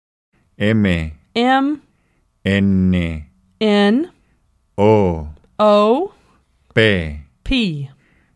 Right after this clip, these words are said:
Speaker 1: Q.
Speaker 2: Q.
Speaker 1: R.
Speaker 2: R.
Speaker 1: S.
Speaker 2: S.
Speaker 1: T.
Speaker 2: T.
Speaker 1: U.
Speaker 2: U.
Speaker 1: V.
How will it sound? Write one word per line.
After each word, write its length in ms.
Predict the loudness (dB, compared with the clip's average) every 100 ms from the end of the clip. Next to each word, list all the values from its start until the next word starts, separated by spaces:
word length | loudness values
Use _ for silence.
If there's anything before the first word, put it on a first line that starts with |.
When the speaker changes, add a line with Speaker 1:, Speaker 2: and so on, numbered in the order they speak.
| _ _
Speaker 1:
Q. 520 | -2 0 2 0 -6 -12 _ _ _
Speaker 2:
Q. 520 | -6 -2 0 -2 -4 -12 _ _ _
Speaker 1:
R. 680 | 0 0 0 -4 -4 -8 -14 -20 _
Speaker 2:
R. 540 | 0 2 2 0 -4 -14 _ _ _ _ _ _ _ _ _ _ -6
Speaker 1:
S. 420 | -2 -2 -2 -8 -6 -6 -10 -14 -2
Speaker 2:
S. 540 | 2 2 0 -8 -18 _ _ _ _ _
Speaker 1:
T. 500 | 2 2 0 -6 -14 _ _
Speaker 2:
T. 420 | -6 -4 -2 -4 -10 _ _ _ _
Speaker 1:
U. 420 | 0 2 0 -4 -12 _ -6
Speaker 2:
U. 520 | 0 0 0 -2 -8 _ _ _
Speaker 1:
V. 600 | -6 0 2 2 0 -4